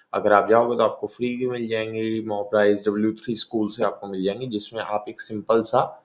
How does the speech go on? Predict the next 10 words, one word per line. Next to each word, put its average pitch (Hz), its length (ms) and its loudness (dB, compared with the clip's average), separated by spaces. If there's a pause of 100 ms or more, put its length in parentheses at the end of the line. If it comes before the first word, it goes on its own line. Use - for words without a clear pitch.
(460)
अ, 90 460 8
पोर्टफोलियो 113 680 4
पेज 131 220 -2
बना 104 240 2
सकते - 360 -8
हो। 127 260 -4
ऐसा 107 240 -2
कुछ - 540 -4
है 95 80 -8
ना, 127 160 -2